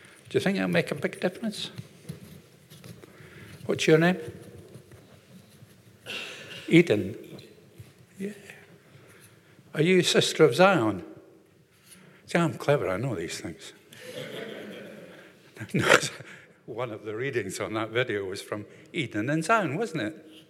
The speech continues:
Yeah. What's your name? Autumn. You were on that too, weren't you? Yeah. Was there not a second part of your name there?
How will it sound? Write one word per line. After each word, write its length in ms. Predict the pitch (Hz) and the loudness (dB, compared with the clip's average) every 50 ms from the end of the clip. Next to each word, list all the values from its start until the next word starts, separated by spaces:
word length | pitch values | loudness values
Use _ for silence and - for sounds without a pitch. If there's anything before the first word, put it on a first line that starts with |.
| _ _ _ _ _ _ _ _ - - _ _ _ _ - | _ _ _ _ _ _ _ _ -20 -20 _ _ _ _ -10
Yeah. 140 | 214 214 - - - - - - _ - - _ _ - - - - - - - - - - - - - - - - - - - - _ _ _ - - - - - - | -10 -10 -12 -14 -20 -20 -20 -20 _ -20 -20 _ _ -20 -20 -20 -20 -20 -20 -20 -20 -20 -20 -20 -20 -20 -20 -20 -20 -20 -20 -20 -20 _ _ _ -20 -20 -20 -20 -8 2
What's 280 | - 135 147 147 - - | 4 6 6 6 6 4
your 120 | 139 131 | 4 6
name? 240 | 135 147 151 160 - - - - - - - - - - - - - - - - - _ - - - _ _ _ - - _ - - - - - | 6 4 2 2 0 -4 -14 -16 -18 -20 -20 -20 -20 -20 -20 -20 -20 -20 -20 -20 -20 _ -20 -20 -20 _ _ _ -20 -20 _ -20 -20 -12 2 6
Autumn. 500 | 160 160 165 165 - 156 120 92 87 78 - - - - - - _ _ _ _ - - _ _ _ - | 8 8 8 8 4 2 2 0 -4 -10 -14 -16 -20 -20 -20 -20 _ _ _ _ -20 -20 _ _ _ -12
You 120 | - 135 | -8 -6
were 100 | 123 120 | -6 -6
on 160 | 104 87 92 82 | -6 -8 -10 -12
that 220 | 78 - - - | -12 -14 -14 -16
too, 260 | - - 143 117 107 | -14 -12 -10 -10 -8
weren't 240 | 107 117 - 131 127 - - _ _ _ _ _ _ _ _ _ - | -8 -8 -10 -10 -14 -18 -20 _ _ _ _ _ _ _ _ _ -14
you? 80 | 123 120 | -12 -12
Yeah. 60 | 127 127 - - - _ - - - - - - - - - - - - - - - - - _ _ _ - | -12 -12 -16 -20 -20 _ -20 -20 -20 -20 -20 -20 -20 -20 -20 -20 -20 -20 -20 -20 -20 -20 -20 _ _ _ -4
Was 160 | - 110 - | -4 -2 0
there 80 | 139 123 | 0 2
not 200 | 131 139 135 117 | 2 2 2 2
a 20 | |
second 420 | - - 135 123 - 135 107 - | 4 4 4 4 4 2 -4 0
part 200 | - 127 117 - | 2 2 4 2
of 120 | - 98 101 | 2 -2 -2
your 100 | 107 95 | -2 -2
name 260 | 95 92 95 92 87 | -2 -2 -4 -4 -6
there? 200 | 85 90 90 | -8 -10 -12